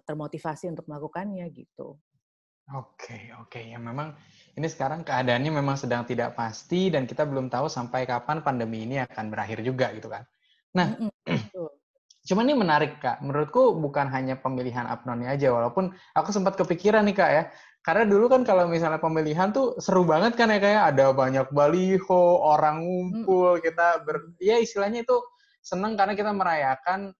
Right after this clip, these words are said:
Speaker 2: orang-orang juga masih peduli sama budaya Jakarta, masih peduli sama budaya Betawi yang egaliter gitu kan.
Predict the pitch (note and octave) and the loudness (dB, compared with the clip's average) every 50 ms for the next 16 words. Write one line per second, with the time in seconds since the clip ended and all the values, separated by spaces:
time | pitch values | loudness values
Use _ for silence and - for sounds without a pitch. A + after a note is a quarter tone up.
0 | D3+ D3+ D3 D3 C#3+ C#3+ D#3 F#3+ F#3+ F3+ D3+ C#3+ C#3 C3+ C3+ C3 C3 - D#3+ D3+ | -4 -2 -2 -2 -2 -2 -4 -4 -6 -6 -4 -4 -4 -4 -4 -8 -8 -10 -12 -12
1 | C#3+ - C#3+ C3+ C3+ C3+ D#3 D3+ - C3+ C3 B2+ B2 A#2+ B2+ A#2+ A2+ A2 A2 A2 | -10 -10 -8 -8 -6 -6 -8 -8 -8 -8 -8 -8 -8 -10 -12 -12 -10 -10 -10 -10
2 | A2+ A2+ A2+ A2+ - G3+ G#3+ G#3 G#3 - E3 D3 C#3 C3+ C3 C3 B2+ A#2+ A#2+ - | -12 -12 -14 -10 -8 -6 -6 -6 -6 -4 -2 0 0 0 -2 -2 -6 -10 -14 -18
3 | - A#2+ _ _ A#2 A#2 A#2 _ - A#2 A2+ A2 A2 A2+ A2 A2 A2 A2+ - - | -20 -20 _ _ -20 -20 -20 _ -18 -18 -18 -18 _ _ -16 -14 -14 -14 -14 -8
4 | - A#2 A#2 A#2 A#2+ A#2+ A#2 A#2+ A2+ A2+ A#2 F3 A3+ A3 - - D3 C3+ C3+ B2+ | -6 -6 -6 -4 -6 -8 -10 -12 -12 -10 -8 -8 -8 -4 -2 0 0 0 0 -2
5 | A#2+ A#2 - - B2+ B2+ | -4 -8 -12 -14 -16 -16